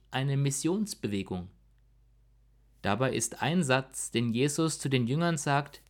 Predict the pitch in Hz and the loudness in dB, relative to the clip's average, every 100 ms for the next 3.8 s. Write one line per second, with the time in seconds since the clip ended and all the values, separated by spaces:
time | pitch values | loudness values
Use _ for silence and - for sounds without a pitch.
0 | - 160 196 - - - 151 139 - 139 | -2 0 0 -2 -8 -4 -2 -2 2 4
1 | 196 220 - 175 - 135 196 233 233 - | 4 0 2 2 4 4 4 0 -6 -2
2 | 165 160 147 135 139 190 185 175 170 170 | 0 2 2 2 4 2 4 4 4 2
3 | 131 139 117 95 - 95 90 | 2 0 0 -4 -4 -4 -4